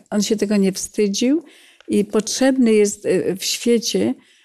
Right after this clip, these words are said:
nasz entuzjazm, właśnie nasza prawdziwa wiara, entuzjazm,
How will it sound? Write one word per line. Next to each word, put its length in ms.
nasz 420
entuzjazm, 1120
właśnie 320
nasza 420
prawdziwa 600
wiara, 340
entuzjazm, 720